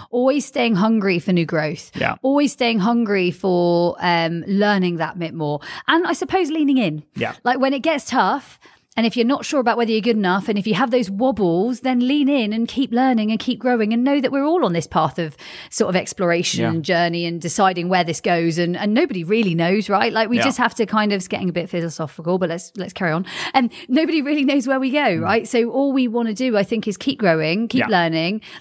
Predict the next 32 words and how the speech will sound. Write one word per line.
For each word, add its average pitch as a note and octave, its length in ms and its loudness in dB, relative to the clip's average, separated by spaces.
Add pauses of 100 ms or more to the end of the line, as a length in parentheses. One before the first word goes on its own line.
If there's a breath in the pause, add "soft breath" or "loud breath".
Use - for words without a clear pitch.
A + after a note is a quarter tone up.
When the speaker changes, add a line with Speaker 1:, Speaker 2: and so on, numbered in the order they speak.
Speaker 1:
Like A3 140 2
you A3+ 80 4
said, F#3+ 200 0
progress A3+ 360 0
is G3+ 80 -4
not G3 120 -4
perfection. F3+ 580 -2 (360 loud breath)
Um, G3 400 2
and G#3 160 2
actually, F#3 800 0
um, G3 720 0
it's F#3+ 220 -4
progress G3 420 0
we're F#3 60 0
looking F#3+ 380 0
for, E3 180 -2
not D3+ 140 -4
Speaker 2:
Mm-hmm. G#2+ 120 -10
Speaker 1:
perfection. F3 500 -2 (300 loud breath)
A-, A3+ 180 2
and A#3+ 140 2
actually A#3+ 380 0
in G#3+ 80 2
those A3 140 0
moments, A#3+ 340 2
leaning G3 300 2
in. D3+ 280 -2
Speaker 2:
Yeah. A2+ 160 2
Speaker 1:
I F#3+ 60 2
think B3 160 -2
leaning C#4+ 340 2
in G#3 380 -2